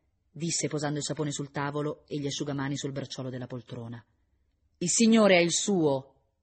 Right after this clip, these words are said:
Tijan si levò in difesa dell'indipendenza dell'ospite, indicando con orgoglio il grande nécessaire aperto di Nikhlyudov, con i coperchi d'argento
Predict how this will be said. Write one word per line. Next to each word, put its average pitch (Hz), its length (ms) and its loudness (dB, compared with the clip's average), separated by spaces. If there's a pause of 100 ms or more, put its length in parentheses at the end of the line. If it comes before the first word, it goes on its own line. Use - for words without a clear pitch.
(140)
Tijan 277 420 4
si 254 120 0
levò 185 260 4
in 180 120 0
difesa 165 340 0
dell'indipendenza 160 760 -4
dell'ospite, 127 680 -8 (340)
indicando 185 580 2
con 160 140 -4
orgoglio 190 580 0 (280)
il 151 120 -4
grande 165 480 0
nécessaire 139 640 -4
aperto 147 760 -6
di 156 100 -8
Nikhlyudov, 131 720 -8 (380)
con 170 160 0
i 165 40 -2
coperchi 156 380 0
d'argento 165 840 -2